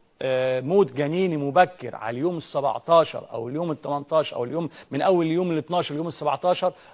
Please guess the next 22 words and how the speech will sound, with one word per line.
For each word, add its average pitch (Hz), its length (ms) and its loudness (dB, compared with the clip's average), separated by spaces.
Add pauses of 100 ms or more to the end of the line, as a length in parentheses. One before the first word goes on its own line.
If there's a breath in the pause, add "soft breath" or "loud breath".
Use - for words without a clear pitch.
(100)
افضل 151 580 2
ان 143 100 -2
انا 151 180 -2
ادي 143 220 -4
حقنه 156 360 -4
تانية 135 440 -2 (240 loud breath)
من 151 140 0
الريسبتال 143 580 0
دي 147 80 -2
بنسميها 139 440 -2
حقنه 165 280 -4
تثبيت 139 540 -4 (260 soft breath)
من 135 200 2
اليوم 151 280 0
الاتناشر 143 640 0 (160)
لليوم 131 320 -4
الخمستاشر، 104 640 -14 (400 soft breath)
ادي 151 220 4
اتنين 156 220 -4
ونص 165 580 0
يوم 151 200 -2
التلقيح 190 600 0